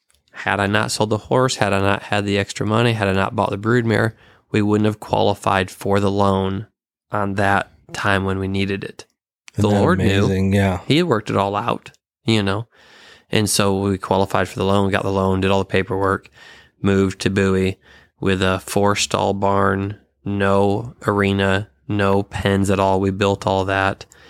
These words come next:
Speaker 1: And, um, family's help, friends' help. My friend Cody came down from down the road, taught me how to weld. He let me use his welder. We welded stalls up. We built stalls. We
Speaker 2: I mean, you did it yourself.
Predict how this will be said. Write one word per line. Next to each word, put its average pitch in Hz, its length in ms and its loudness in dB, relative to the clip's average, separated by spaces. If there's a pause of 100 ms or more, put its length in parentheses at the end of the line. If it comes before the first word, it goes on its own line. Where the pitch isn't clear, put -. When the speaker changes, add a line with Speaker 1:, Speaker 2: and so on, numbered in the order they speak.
(360)
Speaker 1:
And, 95 400 2
um, 95 380 -2 (920)
family's 98 640 0
help, 98 360 0
friends' 101 600 0
help. 98 360 -2
My 101 120 -4 (100)
friend 98 400 -2
Cody 98 360 0
came 95 200 -2
down 95 240 0
from 101 380 -6
down 98 160 0
the 95 80 2
road, 98 200 2
taught 101 180 -2
me 98 60 -2
how 98 100 -2
to 95 100 0
weld. 95 600 2 (500)
He - 120 -2
let 95 140 0
me 95 100 0
use 95 140 0
his 95 160 0
welder. 95 440 0
We 98 120 -2
welded 95 420 -2
stalls 95 380 -2
up. 92 140 -4
We 95 80 -2
built 98 300 -2
stalls. 95 540 -2
We 95 240 -6
Speaker 2:
I 110 100 2
mean, 110 260 4
you 113 500 2 (600)
did 107 160 2
it 92 80 -2
yourself. - 560 -6